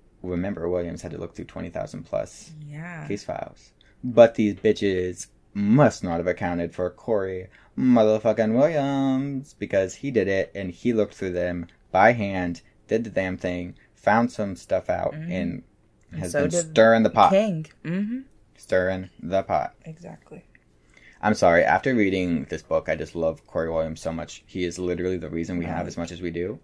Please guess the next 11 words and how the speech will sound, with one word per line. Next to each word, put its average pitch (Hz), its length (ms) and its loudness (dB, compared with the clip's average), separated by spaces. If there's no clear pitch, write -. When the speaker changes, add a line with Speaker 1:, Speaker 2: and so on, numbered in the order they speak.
Speaker 2:
I 156 140 -6
literally 147 580 -10
love 160 200 -14
him, 156 160 -16
and 156 120 -8
I 156 60 -2
don't 156 240 -8
even 170 140 -16
know - 60 -16
him. 160 200 -14
Speaker 1:
Yeah. - 200 -6